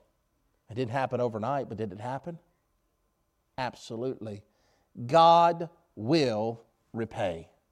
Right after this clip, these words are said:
You cannot mistreat God's people and expect to escape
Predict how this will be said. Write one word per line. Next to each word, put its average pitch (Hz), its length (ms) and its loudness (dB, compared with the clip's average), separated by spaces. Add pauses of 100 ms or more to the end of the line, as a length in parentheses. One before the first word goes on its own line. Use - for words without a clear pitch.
(1900)
You 151 200 2
cannot 175 880 2 (680)
mistreat 147 800 2 (100)
God's 127 340 2
people 113 560 -6 (360)
and 131 200 0
expect - 760 2 (220)
to 156 120 0
escape 147 760 -4